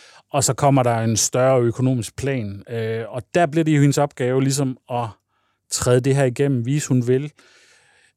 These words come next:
Øh, nogen spekulerer i, om hun kunne finde på at gøre noget ekstraordinært, stort og voldsomt, øh, netop for at ligesom signalere, "Jeg er her." Men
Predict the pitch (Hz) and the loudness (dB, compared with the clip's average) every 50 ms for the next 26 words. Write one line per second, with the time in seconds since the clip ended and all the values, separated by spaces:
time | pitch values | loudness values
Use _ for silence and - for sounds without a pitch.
0 | - 123 123 120 117 117 113 - - 127 120 143 160 147 - - 143 120 131 127 | -4 -2 0 0 0 -2 -4 -6 -6 0 2 4 4 4 2 0 0 0 2 2
1 | 143 160 156 151 135 135 135 131 120 117 107 127 131 123 120 - 123 110 - 127 | 2 2 2 2 2 0 0 0 0 0 2 2 2 2 2 0 -2 0 0 0
2 | 113 - 139 139 123 131 131 135 139 135 139 - - 156 180 170 - - 147 139 | 0 2 0 0 2 2 2 2 2 2 2 0 0 0 0 0 0 0 2 2
3 | 131 123 123 127 135 139 139 131 123 - - - - 160 151 139 131 120 117 113 | 2 2 2 2 2 4 2 2 0 -2 -4 0 0 2 2 2 0 -2 -2 0
4 | 117 127 139 156 156 - 151 139 135 120 - - 131 123 120 113 117 120 135 156 | 2 2 2 2 0 0 0 0 -2 -2 -2 -2 0 2 2 2 0 2 0 0
5 | 160 160 127 - - - _ _ _ _ _ _ - - - - 165 175 175 - | 0 0 -2 -4 -16 -20 _ _ _ _ _ _ -14 -8 -2 -2 -2 -2 -2 -6
6 | _ _ _ _ _ _ 135 127 131 139 131 131 123 - - 131 127 120 120 127 | _ _ _ _ _ _ 0 2 2 2 2 2 0 2 2 0 0 2 2 2
7 | 139 131 117 107 104 101 117 113 117 123 131 147 110 87 - - - - - - | 0 0 0 -4 -6 -6 -4 -2 -2 0 -2 -2 -4 -8 -12 -18 -20 -20 -20 -20
8 | - _ - 170 190 170 107 | -20 _ 0 2 2 2 0